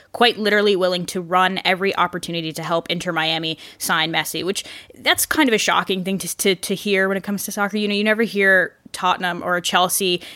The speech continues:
gets full support of the Premier League when they're trying to sign a new player, but this really is just reflective of the fact the M L S is trying to build its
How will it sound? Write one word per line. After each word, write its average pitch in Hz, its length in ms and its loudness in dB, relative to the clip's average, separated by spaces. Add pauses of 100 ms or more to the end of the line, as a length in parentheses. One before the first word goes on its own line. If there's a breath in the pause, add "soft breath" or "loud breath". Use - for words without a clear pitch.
gets - 200 2
full 180 220 -2
support 170 300 -4
of 170 40 -2
the 165 60 -6
Premier 175 320 0
League 175 160 -2
when 165 80 -4
they're 160 100 -4
trying 170 240 -2
to 175 80 -8
sign 170 240 -2
a 175 60 -2
new 180 100 -4
player, 190 300 6
but 196 160 -4
this 226 240 2
really 165 280 -2
is 165 180 0
just - 180 -4
reflective 160 380 -4
of 147 40 -8
the 151 60 -8
fact - 220 -2
the 160 80 -2
M 165 120 0
L 160 100 -2
S 165 160 -4
is 165 100 -10
trying 165 240 -4
to 170 100 -6
build 160 320 -4
its - 240 -4